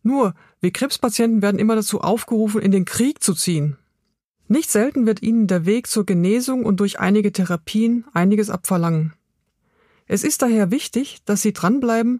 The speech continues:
und das Ziel ihrer Genesung in der Ferne nicht aus den Augen verlieren. Wenn sie die Zähne zusammengebissen haben,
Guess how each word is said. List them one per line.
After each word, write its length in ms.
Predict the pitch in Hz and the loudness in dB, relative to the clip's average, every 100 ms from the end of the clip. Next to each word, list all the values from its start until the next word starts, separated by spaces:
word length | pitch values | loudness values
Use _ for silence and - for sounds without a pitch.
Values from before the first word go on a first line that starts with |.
| - | -6
und 160 | - 208 | -2 0
das 160 | 196 - | 0 -2
Ziel 260 | 247 240 | -2 0
ihrer 180 | 226 202 | 0 0
Genesung 520 | 190 190 226 247 226 | 2 2 2 2 0
in 60 | 185 | 0
der 100 | 175 | -2
Ferne 340 | - 214 226 | -2 0 2
nicht 240 | 196 226 - | 2 0 -2
aus 140 | 202 | -4
den 120 | 214 | -2
Augen 240 | 185 226 214 | -2 -2 -2
verlieren. 540 | 180 165 165 160 156 _ _ _ _ _ _ _ _ _ _ _ _ | -2 -2 0 -2 -4 _ _ _ _ _ _ _ _ _ _ _ _
Wenn 160 | 202 226 | 0 2
sie 80 | |
die 160 | 226 220 | 0 -2
Zähne 380 | - 233 269 269 | 0 0 0 -2
zusammengebissen 880 | - 202 247 269 208 180 208 214 180 | 0 0 2 2 0 0 0 2 2
haben, 260 | 196 233 | 2 -2